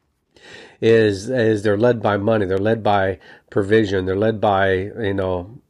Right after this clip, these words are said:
you know, job situations. So many times they move up, they end up moving their whole family across the state or sometimes across the United States just for a dollar or two or more, and they never bother to ask God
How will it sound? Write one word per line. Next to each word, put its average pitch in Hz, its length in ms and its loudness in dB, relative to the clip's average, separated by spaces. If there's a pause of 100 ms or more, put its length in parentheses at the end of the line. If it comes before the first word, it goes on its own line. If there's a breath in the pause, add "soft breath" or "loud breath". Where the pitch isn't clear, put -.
(1600)
you 117 140 0
know, 113 140 2
job 110 320 2
situations. 120 720 0
So 113 80 -6
many 120 260 -2
times 135 360 0
they 110 60 2
move 113 240 0
up, 127 140 -2
they 123 100 0
end 123 140 0
up 117 80 0
moving 117 280 -2
their 101 100 -2
whole 127 260 0
family 117 540 0 (260 loud breath)
across 117 540 0
the 110 80 -10
state 117 360 2
or 98 80 0
sometimes 110 460 -2
across 110 420 -2
the 110 60 -8
United 104 240 -2
States 113 540 -2 (320 loud breath)
just 117 260 -4
for 127 160 2
a 113 80 2
dollar 113 360 2
or 101 40 2
two 110 260 -6
or 101 80 -4
more, 107 440 -2 (240 loud breath)
and 101 100 -2
they 104 80 0
never 120 260 0
bother 107 380 0
to 107 100 -6
ask 104 300 -4
God 98 460 -2